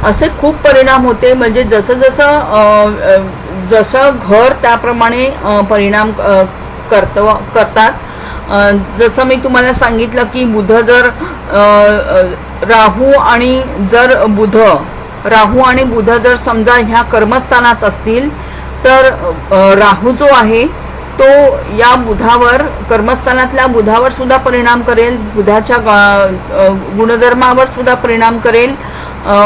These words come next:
आणि शिवाय हे जे स्थान आहे नोकरी व्यवसायाचं स्थान, तर तिथे सुद्धा अडचणी निर्माण होतील.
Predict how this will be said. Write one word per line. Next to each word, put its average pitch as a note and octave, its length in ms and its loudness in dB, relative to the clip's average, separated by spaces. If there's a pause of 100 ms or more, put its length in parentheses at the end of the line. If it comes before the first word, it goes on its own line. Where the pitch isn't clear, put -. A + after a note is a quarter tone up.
(180)
आणि B3 400 2 (100)
शिवाय B3+ 320 2
हे B3+ 180 0
जे C4 180 0
स्थान B3 400 2
आहे A3 220 0
नोकरी G#3+ 380 -2
व्यवसायाचं A#3 520 -2
स्थान, - 380 0 (500)
तर C4 60 2 (100)
तिथे C4+ 280 2
सुद्धा C#4+ 280 0
अडचणी C4 600 0 (220)
निर्माण G3+ 420 2
होतील. D#3 440 -2